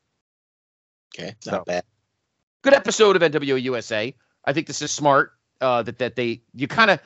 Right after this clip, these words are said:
Speaker 2: it, for the, for the first time since they've debuted the show, they've kind of made N W A U S A kinda must-watch programming for the N W A because they've included a,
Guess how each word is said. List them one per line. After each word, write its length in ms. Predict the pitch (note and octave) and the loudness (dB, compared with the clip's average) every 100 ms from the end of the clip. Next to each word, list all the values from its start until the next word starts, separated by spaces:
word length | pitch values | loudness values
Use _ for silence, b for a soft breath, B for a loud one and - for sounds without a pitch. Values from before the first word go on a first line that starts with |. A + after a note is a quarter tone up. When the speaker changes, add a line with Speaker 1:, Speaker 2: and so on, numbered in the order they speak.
| b b | b b
Speaker 2:
it, 180 | E3+ C3+ | -6 0
for 100 | G3+ | 0
the, 80 | |
for 80 | G3 | 0
the 80 | F#3+ | -2
first 300 | A#3 C4 - | 0 0 0
time 200 | A3+ G3+ | 0 0
since 240 | - E3 - | -2 -12 -6
they've 200 | D3+ A2 | -6 -4
debuted 400 | C#3+ C3+ C#3+ B2 | -4 -4 -6 -6
the 80 | |
show, 420 | B2 - B2+ G2 F#2 _ _ _ | -6 0 2 0 -8 _ _ _
they've 200 | - C3 | -4 -4
kind 280 | - F#3+ G3 | -2 2 2
of 140 | F#3 C#3+ | 2 -2
made 520 | D3+ D#3 C#3 A#2+ F#2 | 0 2 0 -4 -8
N 120 | C3 C3 | -8 -4
W 340 | C3 B2 B2 | -6 -4 -4
A 20 | |
U 240 | A#2 B2 A#2+ | -2 -2 -2
S 160 | - | -2
A 120 | G#2+ | -4
kinda 280 | G2 - G#2+ | -4 -8 -6
must-watch 760 | G2+ A2 - G#2+ G2 - - - _ _ _ _ _ _ _ _ _ - | -4 -4 0 2 2 0 -16 -18 _ _ _ _ _ _ _ _ _ 2
programming 420 | D#3 A2 G2 F#2 | 2 2 -4 -6
for 80 | F#2+ | -8
the 140 | F#2+ | -8
N 80 | F#2+ | -6
W 380 | G2+ F2+ F#2 F#2+ | -6 -6 -6 -4
A 100 | F#2 | -6
because 340 | F2+ G#2+ E2+ | -8 -8 -6
they've 160 | G2 F2+ | -6 -6
included 720 | - B2+ A#2+ _ - G2 F2+ | -6 -6 -6 _ -10 -4 -2
a, 320 | E2+ C#2+ | -2 -4